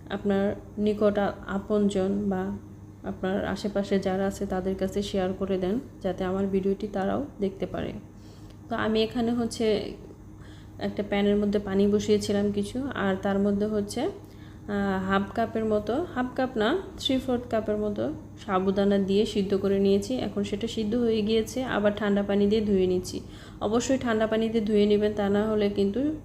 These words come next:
সাবুগুলো একসাথে, আহ, আঠালোভাবে লেগে যাবে, একটা আরেকটার গায়ে লেগে যাবে। এরকমভাবে ঠান্ডা পানি দিয়ে ধুয়ে নিলে কিন্তু আর লেগে যাবে না, সুন্দর একদম ঝরঝরে টাইপের হবে। তো সেটা যে কোনো কিছু করেও সা-, ভালো লাগবে বা খেতেও ভালো লাগবে।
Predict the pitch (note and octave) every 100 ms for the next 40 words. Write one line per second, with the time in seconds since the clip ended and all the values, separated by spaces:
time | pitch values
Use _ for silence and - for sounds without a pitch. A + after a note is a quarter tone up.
0 | - - F#3+ G3 G3 G#3+ - G#3 G#3 G3
1 | A3 C4+ - - - - F#3+ F#3 F#3 G3+
2 | G#3 G3+ - - - - F#3+ - - -
3 | - - G3+ A3 G#3+ G#3 G3+ G#3+ G#3+ G#3
4 | G3+ F3+ E3+ F#3 F#3+ G3+ - G3 G3 G3
5 | G3 F#3+ F#3+ F#3+ F#3 F3 F#3+ - G3+ G3+
6 | A3 A3+ A#3 A3+ G#3+ G#3 G#3 G#3+ A3 A3
7 | G#3 G#3 G#3 G#3 G#3 G#3+ G#3 C#4 E4 G#3+
8 | G3+ G3+ G3+ G3+ F#3 G3 B3+ - B3+ A#3+
9 | A3+ G3 F#3+ G3+ G#3 G#3 F#3+ F#3+ G3 G3
10 | F#3+ F#3 F#3+ G#3 F#3+ G#3 F4+ - - -
11 | - - - - - - - - - -
12 | - B3 B3 G#3 G#3+ G#3 G#3 G#3 G#3 G#3
13 | G#3+ G#3 G3+ G3+ B3 - - F#3 F#3+ F#3+
14 | F#3+ F#3+ F#3+ G3+ C#4 A#3+ F#3+ - G3+ G3+
15 | G3+ F3+ F3 F#3 -